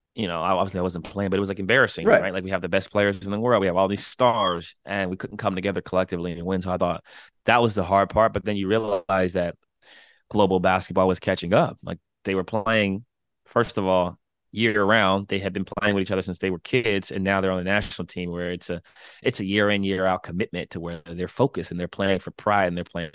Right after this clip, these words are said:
Speaker 1: for their countries, and it's important to them. I think we got back to it being important to us, and I think that was the difference, the sacrifice, constructing the right type of roster, not just the best twelve players, the best twelve players that fit what you're trying to accomplish in terms of roles. And I think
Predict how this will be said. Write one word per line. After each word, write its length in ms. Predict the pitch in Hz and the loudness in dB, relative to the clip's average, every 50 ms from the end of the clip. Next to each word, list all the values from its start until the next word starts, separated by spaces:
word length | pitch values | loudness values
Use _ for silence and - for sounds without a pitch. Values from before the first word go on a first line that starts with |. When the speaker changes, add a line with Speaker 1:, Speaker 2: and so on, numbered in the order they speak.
| 87 | -14
Speaker 1:
for 120 | - - 69 | -12 -12 -12
their 80 | 78 | -14
countries, 380 | 82 - - 104 98 - 92 87 | -12 -8 -8 -8 -8 -8 -10 -12
and 60 | 82 | -12
it's 120 | 80 - - | -12 -14 -16
important 420 | 60 - _ - 131 123 95 - | -20 -16 _ -4 -4 -4 -4 -6
to 80 | - 78 | -10 -12
them. 140 | 80 80 | -10 -10
I 100 | 80 82 | -12 -12
think 240 | 82 - 92 92 - - - - - - - - - - | -8 -6 -6 -6 -6 -8 -16 -20 -20 -20 -20 -14 -6 0
we 120 | 120 123 | 0 4
got 220 | 117 117 107 95 | 4 4 2 2
back 240 | 90 104 92 90 - | 2 0 0 0 -2
to 120 | - 104 98 | -4 -4 -4
it 80 | 90 | -2
being 240 | 85 101 95 98 90 | -4 -6 -6 -6 -8
important 460 | 90 85 82 - 95 92 82 85 80 | -8 -10 -8 -6 -6 -6 -6 -8 -14
to 120 | - 78 71 | -14 -12 -12
us, 320 | 71 69 - - - - - | -12 -12 -14 -16 -16 -14 -12
and 100 | 92 90 | -10 -10
I 60 | 87 | -8
think 160 | 95 95 85 | -8 -6 -2
that 180 | 98 95 95 101 | 0 0 0 0
was 100 | 101 98 | -2 -4
the 60 | 95 | -8
difference, 680 | 82 - 98 87 - 90 85 78 85 82 - - - - _ - - - - | -6 -6 -6 -6 -6 -8 -10 -8 -10 -14 -14 -16 -18 -20 _ -20 -20 -20 -12
the 80 | - 104 | -8 -6
sacrifice, 800 | - - 104 98 - 101 - - 92 87 85 85 - - - _ _ _ _ _ _ _ _ _ _ _ _ _ _ - | -2 0 -2 0 -2 -4 -2 0 0 0 0 -2 -6 -10 -20 _ _ _ _ _ _ _ _ _ _ _ _ _ _ -8
constructing 480 | - 107 - - 123 120 - - 107 | -6 -6 -2 2 2 2 2 0 -4
the 80 | 92 90 | -2 0
right 240 | 92 98 98 90 - | 0 0 0 0 0
type 260 | - - 92 - - | -2 -4 -4 -2 -4
of 80 | 95 87 | -2 0
roster, 300 | 95 95 95 - - 85 | 2 0 0 0 -4 -4
not 220 | 87 101 95 85 | -2 -2 -2 -2
just 220 | 113 127 123 123 _ _ _ - | -2 -4 -4 -4 _ _ _ -8
the 100 | 113 101 | -4 -2
best 200 | 104 104 - - | -2 -2 -2 0
twelve 240 | - 107 101 92 | 0 0 0 2
players, 400 | - - 90 87 82 85 85 - _ _ _ - - - - - - _ _ - | 2 0 0 0 0 -2 -6 -10 _ _ _ -20 -20 -20 -20 -20 -20 _ _ -2
the 60 | 110 | -2
best 160 | 113 104 - | -2 0 2
twelve 160 | - 107 98 | 0 0 0
players 280 | - 107 98 92 85 82 | 2 0 0 0 -2 -4
that 140 | 92 85 - | -8 -8 -8
fit 300 | - - - 107 - - | -8 -4 -2 -2 -2 -2
what 180 | - 98 95 - | -6 -8 -6 -6
you're 100 | 90 85 | -6 -8
trying 180 | - 92 90 | -6 -6 -6
to 100 | 87 82 | -6 -8
accomplish 480 | 78 - - - 95 92 - 85 - - | -12 -12 -8 -8 -8 -6 -8 -10 -10 -10
in 40 | 87 | -10
terms 280 | - - 87 82 - | -8 -8 -10 -10 -10
of 100 | 80 78 _ _ - | -14 -18 _ _ -4
roles. 260 | 98 98 92 85 82 | -2 -2 -2 -4 -6
And 80 | 87 | -10
I 40 | 87 | -12
think 240 | - 95 90 87 - | -8 -8 -8 -8 -10